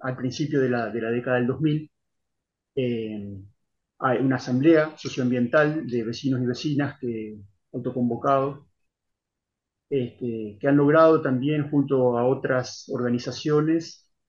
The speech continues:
eh, que, mm, eh, saliera una ley en dos mil cinco que prohibía el, el uso del cianuro y el mercurio. Eh, bueno, esa ley en, en dos mil once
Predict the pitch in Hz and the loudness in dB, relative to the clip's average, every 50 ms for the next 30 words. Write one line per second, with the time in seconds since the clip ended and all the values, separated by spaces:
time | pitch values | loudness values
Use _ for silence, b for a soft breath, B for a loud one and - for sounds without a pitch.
0 | _ _ _ _ _ _ - - 139 131 127 123 120 117 113 113 - 135 131 127 | _ _ _ _ _ _ -6 -4 -2 -2 0 0 -2 -4 -4 -4 -4 -2 0 0
1 | 120 117 117 113 113 113 110 107 104 104 104 104 _ _ _ _ _ _ _ _ | 0 0 -2 -2 -4 -4 -4 -6 -6 -8 -12 -14 _ _ _ _ _ _ _ _
2 | _ _ _ _ _ - - 123 123 120 - 135 127 135 151 156 160 156 147 151 | _ _ _ _ _ -6 -4 -4 -4 -4 -4 -2 0 0 2 2 4 4 4 4
3 | 165 170 160 160 175 190 - _ _ _ _ - 131 123 120 123 135 143 139 - | 4 4 4 4 0 -4 -8 _ _ _ _ -6 -6 -6 -4 -2 -2 -2 -2 -2
4 | - 180 160 156 - - 175 196 - - _ _ _ _ _ _ _ _ - 151 | -4 -4 -4 -4 -2 -2 -4 -4 -6 -12 _ _ _ _ _ _ _ _ -4 -2
5 | 147 165 151 143 143 165 175 175 170 185 - - 139 127 127 131 131 135 135 131 | 2 2 4 4 6 6 6 4 4 2 0 0 0 0 0 -2 -4 -4 -4 -2
6 | 135 143 139 - 147 139 135 - - 127 143 160 160 165 160 147 135 127 120 123 | -2 -4 -2 -2 -4 -4 -2 -2 -2 0 2 2 4 4 4 2 2 0 -2 -2
7 | - - 151 127 113 107 - - _ _ _ _ _ _ _ _ _ _ _ _ | -2 0 0 0 0 -2 -8 -10 _ _ _ _ _ _ _ _ _ _ _ _
8 | _ _ - - 135 120 110 107 104 104 98 98 95 - _ _ _ _ _ _ | _ _ -12 -10 -8 -8 -8 -8 -10 -12 -12 -14 -18 -20 _ _ _ _ _ _
9 | _ _ _ _ _ - 135 139 147 147 160 160 170 180 180 180 190 196 202 - | _ _ _ _ _ 0 2 2 2 4 4 4 6 8 8 6 6 4 -2 -10
10 | - _ - 131 127 120 120 120 117 117 - - 123 120 123 123 127 147 156 165 | -8 _ -2 -2 0 0 0 0 0 -2 -2 -4 -4 -4 -2 0 0 2 4 6
11 | 175 165 156 147 - 175 180 196 190 | 6 6 4 2 0 -2 -2 -2 -4